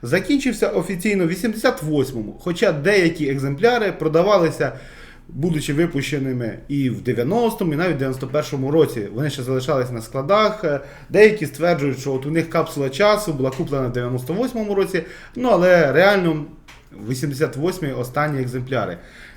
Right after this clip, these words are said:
Е, що це за машина? Ну, італіянська це машина в бившому, але, е, багато хто з нас їздив, е, проходив величезний, е, кусок свого життя, не знаючи нічого про те, що в неї є італіянські, італійські ко-, корені.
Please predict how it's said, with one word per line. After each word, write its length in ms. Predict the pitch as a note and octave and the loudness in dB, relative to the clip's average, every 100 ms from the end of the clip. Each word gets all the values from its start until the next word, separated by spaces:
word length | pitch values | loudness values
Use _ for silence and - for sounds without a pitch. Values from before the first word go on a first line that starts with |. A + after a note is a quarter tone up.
| - | -6
Е, 220 | B2 C3+ | -2 -2
що 140 | C3+ A3+ | -2 -2
це 120 | A3+ | 0
за 120 | G#3 | 2
машина? 420 | G#3+ G#3+ C4 G3+ D#3+ | 0 0 0 0 0
Ну, 120 | A#3+ | 0
італіянська 540 | G#3 G3 G3 G#3+ - | 0 0 2 0 -2
це 140 | D#3 D3+ | -4 -2
машина 360 | C#3 - C#3+ | -2 -2 -2
в 100 | B2 | 0
бившому, 460 | C3 E3 B2 A2+ - | 2 0 0 -8 -8
але, 380 | - A3+ B3 F#3 - - - - - | 0 2 2 0 -6 -18 -20 -16 -4
е, 100 | A#2+ | -2
багато 320 | B2+ A3 F3+ | 4 2 2
хто 200 | - E3+ | -2 -2
з 100 | C#3+ | 0
нас 260 | D3+ C3 - | -2 -2 -4
їздив, 600 | F#3 A3+ F3+ E3+ C#3+ C#3+ | -2 0 2 0 0 0
е, 180 | C3+ C3 | 0 0
проходив 520 | C#3 D3 G#3+ E3 C3 A#2 A2 - - - - | -2 0 2 2 0 -4 -12 -16 -20 -18 -4
величезний, 840 | C3 G3 G3 A#3+ G#3+ F3 D#3+ C3+ - - - - - - A2 | 0 2 4 4 4 2 0 -2 -10 -18 -18 -18 -20 -18 -10
е, 180 | G#2+ A2+ | -8 -8
кусок 300 | - F3 A#3 | -4 2 2
свого 220 | - F#3 E3+ | 2 -2 2
життя, 400 | A3 A3 B3+ G3+ | 2 4 4 4
не 140 | F#3 | 0
знаючи 440 | F#3 A#3 G3 - | 0 0 0 0
нічого 420 | F3 E3 A3 F#3+ D#3+ | -2 0 2 2 0
про 140 | D3 | -2
те, 180 | C#3+ F#3 | -2 -2
що 300 | D#3+ C#3 B2 | 0 -2 -2
в 80 | C#3+ | 0
неї 260 | E3 D3+ | 0 0
є 200 | C3 E3+ | 2 2
італіянські, 680 | D#3+ C3+ D3 D#3+ E3 - D3+ | 0 -2 0 2 2 -2 -4
італійські 540 | C#3 C3 D3 D#3 - C3 | -4 -2 -2 -2 -6 -4
ко-, 280 | D#3+ D#3+ | 0 0
корені. 460 | - F#3+ E3+ A#2+ | 2 2 4 2